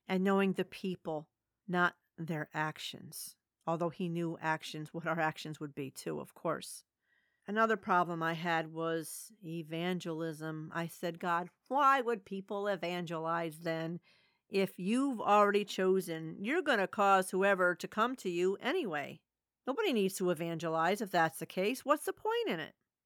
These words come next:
Well, <laughs> one great answer, which is true, is because God tells us to. God tells us to. He commands us to.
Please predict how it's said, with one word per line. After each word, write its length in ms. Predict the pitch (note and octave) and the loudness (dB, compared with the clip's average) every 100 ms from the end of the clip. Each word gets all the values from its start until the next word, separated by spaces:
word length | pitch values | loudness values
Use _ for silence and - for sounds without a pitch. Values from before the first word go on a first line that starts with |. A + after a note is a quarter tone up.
| _ _ _ _ _ _ _ - | _ _ _ _ _ _ _ -4
Well, 300 | A3 D#4+ - _ _ _ _ _ _ _ _ _ - | 2 2 0 _ _ _ _ _ _ _ _ _ -8
<laughs> 720 | G3+ - _ _ - E4 - - | -6 -8 _ _ -14 -14 -10 0
one 200 | A3 C4+ | 2 6
great 240 | C4 B3 | 6 6
answer, 380 | C4+ G4 A#3+ G#3+ | 6 2 2 4
which 200 | A3 A#3+ | 2 2
is 160 | B3+ | -4
true, 320 | - D4 E4+ A#3 | -2 0 4 6
is 280 | A3 G3+ - _ _ | 4 0 -14 _ _
because 360 | F#3+ - F#3+ F3 | -6 0 2 2
God 260 | F#3 F3+ | 2 2
tells 300 | - E3 E3 | 0 -4 -4
us 120 | D#3 - | -8 -12
to. 300 | - E3 D#3 _ _ _ _ _ _ - | -8 -6 -8 _ _ _ _ _ _ 2
God 240 | C4 C#4+ | 4 4
tells 300 | G3 F#3+ G3 | 2 0 0
us 120 | F3+ | -6
to. 260 | - D3 D#3+ _ _ _ _ _ _ _ _ _ | -8 -8 -8 _ _ _ _ _ _ _ _ _
He 120 | B3+ | -8
commands 460 | B3+ C#4+ C#4 C#4 C4 | -6 -4 -2 -2 -4
us 160 | G#3 | -10
to. 240 | - C3+ | -10 -12